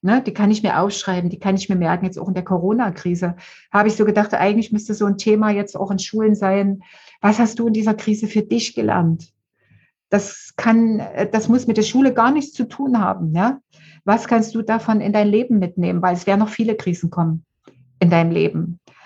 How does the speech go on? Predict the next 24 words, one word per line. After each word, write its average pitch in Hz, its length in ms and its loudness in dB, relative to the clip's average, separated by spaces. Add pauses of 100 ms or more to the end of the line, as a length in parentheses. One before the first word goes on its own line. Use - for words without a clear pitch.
(260)
Und 170 120 -6
vielleicht 285 320 2
ist 208 160 -4
es 208 140 -10
ganz 214 240 -2
gut, 226 220 -4
du 214 60 -2
schreibst 202 380 -4
das 202 100 -10
dir 214 140 -2
mal 202 260 0
auf 233 380 0
in 190 140 0
dein 190 180 -2
Tagebuch 190 640 -4
oder 190 480 0 (260)
<laughs> 571 100 -2
in 220 120 4
dein - 180 4
Handy 240 420 2
oder 202 180 4
wo 208 100 6
auch 202 120 4
immer. 247 260 2